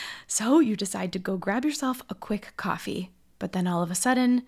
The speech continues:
they wake up screaming. So you pick them up, and what is on your hands? It's a blowout!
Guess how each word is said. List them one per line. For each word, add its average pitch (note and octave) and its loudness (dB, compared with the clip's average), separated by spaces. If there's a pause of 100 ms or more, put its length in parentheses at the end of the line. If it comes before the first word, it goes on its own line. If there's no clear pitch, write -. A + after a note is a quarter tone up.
(460)
they F#4 6
wake E4 6
up D4 6
screaming. A#3+ 4 (240)
So C4 2 (300)
you G3 -4
pick - -12
them G#4+ 6
up, E4+ 6 (440)
and F#3 2
what A3+ -2 (180)
is G3 -2 (120)
on A3+ 0
your F3 0
hands? C#4 -2 (420)
It's - 0 (180)
a C4 2 (220)
blowout! F#4+ 8